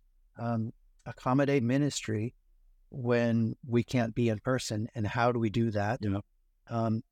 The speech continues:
Speaker 1: and the thing that I'm, I'm continually realizing is that it boils down to the opportunities for one-on-one connection, um, either
Speaker 2: Mm-hmm.
Speaker 1: i-, if it's via text chat or over the phone or a, a video call like this. Um,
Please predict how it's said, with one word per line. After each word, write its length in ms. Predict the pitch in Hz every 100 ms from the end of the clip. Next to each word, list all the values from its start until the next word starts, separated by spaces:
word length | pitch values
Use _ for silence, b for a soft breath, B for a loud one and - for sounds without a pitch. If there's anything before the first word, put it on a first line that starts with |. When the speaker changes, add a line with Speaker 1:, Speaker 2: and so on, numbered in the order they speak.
| _ _ _ -
Speaker 1:
and 280 | 120 117
the 100 | 113
thing 200 | 117 147
that 100 | 131
I'm, 220 | 123 120 113
I'm 80 | 117
continually 560 | 110 120 - 147 139 135
realizing 680 | 113 127 151 113 113 117 113
is 100 | 107
that 140 | 110 -
it 140 | 135 107
boils 420 | 117 139 127 113
down 320 | 127 117 143
to 360 | 135 120 107 107 - _ _
the 120 | 131
opportunities 640 | 127 131 147 139 135 135 117
for 140 | -
one-on-one 680 | 110 117 123 120 117 120 120
connection, 640 | - 117 113 - - 98 101 - _ _ _ -
um, 340 | 107 107 104 -
either 400 | 117 110 113 110
Speaker 2:
Mm-hmm. 220 | 95 117
Speaker 1:
i-, 80 | 117
if 120 | 107
it's 180 | 110 - - _ _
via 220 | - 113
text 380 | 101 117 98 -
chat 340 | - 156 151 147
or 400 | - 113 107 107 -
over 180 | 110 104
the 80 |
phone 640 | 95 - 135 123 117 113 113
or 300 | - 104 104
a, 80 | 101 - -
a 60 |
video 280 | 101 113 117
call 220 | - 113
like 180 | 107 101
this. 360 | 127 117 - - _ _ _ _
Um, 320 | 117 104 104